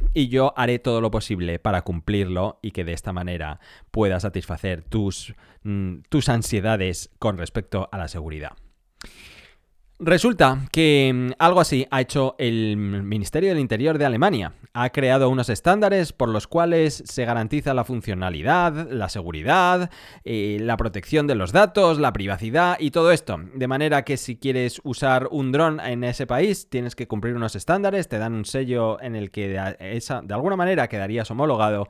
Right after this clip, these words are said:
y así podrías vender tu producto. Ellos, de alguna forma, usan ese ejemplo aquí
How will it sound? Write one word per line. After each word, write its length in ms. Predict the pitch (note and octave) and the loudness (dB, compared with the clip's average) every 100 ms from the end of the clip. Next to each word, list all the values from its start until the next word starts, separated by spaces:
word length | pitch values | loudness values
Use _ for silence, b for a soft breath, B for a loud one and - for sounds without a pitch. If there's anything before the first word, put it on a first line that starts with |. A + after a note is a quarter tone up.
| B B B | B B B
y 60 | |
así 160 | E3 B2 | -4 -2
podrías 340 | G#2 F#2+ F#2 | 0 0 -2
vender 460 | F2+ F2 E2+ E2+ - - | -4 -6 -6 -8 -10 -8
tu 100 | G2 | -8
producto. 460 | E2+ E2 - C2+ - - | -6 -10 -12 -16 -12 -2
Ellos, 540 | C3+ B2+ B2 A#2+ - b b b | 0 2 0 0 -6 b b b
de 100 | G#2+ | -2
alguna 240 | B2 A2 | 0 0
forma, 320 | C3 A#2+ G#2+ | -2 -2 -2
usan 400 | D3+ C3+ A#2 G#2+ C3 | -2 -2 -2 -4 -6
ese 200 | A#2+ A#2 | -8 -8
ejemplo 520 | A2+ F#2+ F#2+ F2 D#2+ _ _ _ | -8 -6 -4 -6 -8 _ _ _
aquí 540 | G2+ E2 - D#3 E3+ | -8 -8 -2 0 0